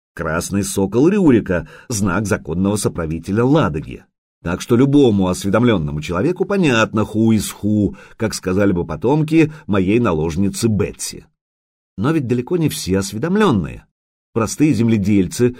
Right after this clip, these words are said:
живущие в здешней глуши, могут быть и не в курсе, верно? А если не обращать внимания на растопырившегося сокола,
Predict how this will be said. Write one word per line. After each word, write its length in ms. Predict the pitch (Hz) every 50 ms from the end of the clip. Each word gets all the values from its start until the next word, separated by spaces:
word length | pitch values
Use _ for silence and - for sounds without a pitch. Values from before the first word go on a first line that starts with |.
| - - -
живущие 580 | 90 101 117 117 120 104 - - - 110 113
в 40 | 101
здешней 380 | 92 87 107 110 95 - 101 98
глуши, 540 | 90 101 107 95 - 107 113 117 101 95 - _ _ _ _ _
могут 320 | - 117 95 82 92 92
быть 320 | 92 95 120 120 - - - _
и 80 | 120 110
не 100 | 107 101
в 100 | - -
курсе, 460 | - 226 214 190 - - 139 - - _ _ _
верно? 480 | - 113 175 196 151 95 73 64 - _ _ _ _ _ _ _ _ _ _ _
А 120 | _ - 107
если 240 | 156 190 180 - 143
не 80 | 143
обращать 400 | 147 131 139 143 143 - 170 175
внимания 420 | 160 175 185 190 180 143 117 101 95
на 120 | 101 110
растопырившегося 920 | 117 123 - - 143 139 143 175 165 127 104 - - - 90 95 90 101 104
сокола, 600 | 98 - - 214 185 120 107 95 87 76 76